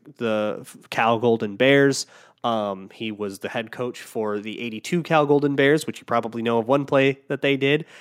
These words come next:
with the band running out on the field. Um, and then he, in his older age, you know, um, he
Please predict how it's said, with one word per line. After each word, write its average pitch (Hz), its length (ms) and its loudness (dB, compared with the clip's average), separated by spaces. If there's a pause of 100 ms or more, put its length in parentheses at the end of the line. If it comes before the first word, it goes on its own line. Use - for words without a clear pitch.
(200)
with 117 180 -4
the 110 60 -6
band 127 420 2
running 135 240 2
out 135 140 2
on 135 120 0
the 139 60 -6
field. 143 340 -4 (480)
Um, 113 340 -2
and 113 260 -8
then 113 500 -2 (760)
he, 117 440 -2
in 110 200 -8
his 110 340 -8 (260)
older 117 320 -2
age, 113 460 -4
you 120 60 -10
know, 101 200 -10 (500)
um, 95 380 -6
he 107 140 -20